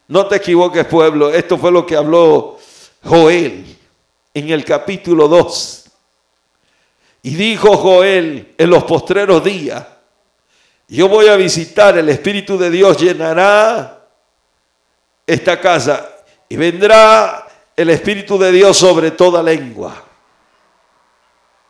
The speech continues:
¿O no fue lo que dijo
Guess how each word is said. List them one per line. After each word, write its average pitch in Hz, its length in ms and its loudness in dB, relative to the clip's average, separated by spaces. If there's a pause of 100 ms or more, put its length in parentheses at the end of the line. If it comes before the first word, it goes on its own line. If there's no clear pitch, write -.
(1000)
¿O 143 80 -2
no 180 100 2
fue 208 160 2
lo 208 100 2
que 196 140 0
dijo 123 640 -2